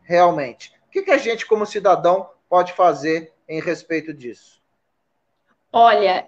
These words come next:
Speaker 2: eu falo, é, é, é quem, quem achar que foi lesado é entrar com ação na justiça, é fazer reclamação em ouvidoria, é fazer reclamação em secretaria, é mandar ofício.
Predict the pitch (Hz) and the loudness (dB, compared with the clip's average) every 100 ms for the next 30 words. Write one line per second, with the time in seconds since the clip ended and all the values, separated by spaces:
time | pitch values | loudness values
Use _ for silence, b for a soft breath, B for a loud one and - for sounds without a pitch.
0 | - 247 247 247 277 214 185 175 - - | -4 0 0 0 0 2 2 -2 -8 -4
1 | 220 220 - 302 294 269 277 285 285 - | -2 -2 0 2 2 0 -2 -2 -6 -14
2 | - 349 349 339 - - 330 330 320 320 | -2 0 0 -2 -12 -4 0 0 0 0
3 | 277 269 - 262 254 233 208 208 214 294 | 0 0 -2 2 2 2 0 0 0 0
4 | 320 294 269 262 262 254 226 214 208 - | 0 0 0 -2 -2 -4 -2 -6 -8 -8
5 | 190 208 - 220 _ _ _ b - 320 | -6 -6 -8 -20 _ _ _ b -4 0
6 | 339 302 285 277 269 262 254 254 240 233 | 2 4 2 4 2 0 -2 -2 0 0
7 | 226 220 220 214 202 214 226 262 254 262 | -4 -2 -2 0 0 0 2 0 0 0
8 | 262 247 247 247 233 254 247 233 240 226 | 2 0 0 -2 -4 -6 -8 -6 -2 -2
9 | 214 214 220 240 277 254 240 240 - 226 | 0 0 2 2 4 4 4 2 -4 -4
10 | 214 214 - | -4 -4 -10